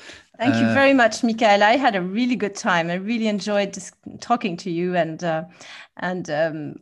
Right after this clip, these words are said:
Speaker 1: hopefully, uh, people who listen to us will, you know, find it interesting.
Speaker 2: And I, I, I hope too. Uh, all the best, uh, for Thai and for you and the launch of your book. Your books are now in French. I hope you will be soon translated in English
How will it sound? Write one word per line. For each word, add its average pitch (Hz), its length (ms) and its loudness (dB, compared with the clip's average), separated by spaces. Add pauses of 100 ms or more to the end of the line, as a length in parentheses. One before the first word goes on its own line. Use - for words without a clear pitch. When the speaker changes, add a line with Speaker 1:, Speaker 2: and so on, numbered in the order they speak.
Speaker 1:
hopefully, 190 640 -4
uh, 139 120 -4 (120)
people - 300 -8
who 190 140 -8
listen 262 320 -2
to - 140 -6
us 156 220 -8
will, 170 380 -10 (140)
you 196 80 -8
know, 180 200 -8 (1000)
find 190 200 0
it - 120 -10
interesting. - 340 -4
Speaker 2:
And 120 140 0
I, 120 180 0
I, 101 320 0
I 104 40 0
hope 131 200 -4
too. 127 320 -4 (320)
Uh, 123 300 2
all 151 120 4
the 147 140 4
best, 143 400 0
uh, 127 200 2
for 120 200 -4
Thai 151 560 -2
and 117 180 -2
for 127 200 -6
you 151 420 -6
and 117 180 -4
the 113 80 -2
launch 123 280 0
of 117 80 -6
your 123 100 0
book. 165 220 -4
Your 131 100 -2
books 139 260 -6
are 123 80 -2
now 123 200 -2
in 113 100 -4
French. 143 400 -8
I 107 60 -6
hope 120 180 -12
you 123 100 -8
will 117 80 -8
be 110 140 -6
soon 120 240 -10
translated 117 400 -10
in 117 160 -4
English 175 380 -2